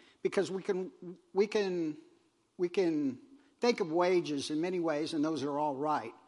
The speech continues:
But it's something that we earn.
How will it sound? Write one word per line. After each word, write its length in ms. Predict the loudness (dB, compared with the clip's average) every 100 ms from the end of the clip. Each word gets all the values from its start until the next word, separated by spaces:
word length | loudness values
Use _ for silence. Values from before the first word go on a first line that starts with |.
| _ _ _ _
But 360 | 0 4 4 2 2
it's 420 | 4 4 0 0
something 680 | 2 2 2 0 2 0 2
that 320 | 2 2 0
we 300 | 0 0 -2
earn. 640 | 2 2 4 2 -2 -6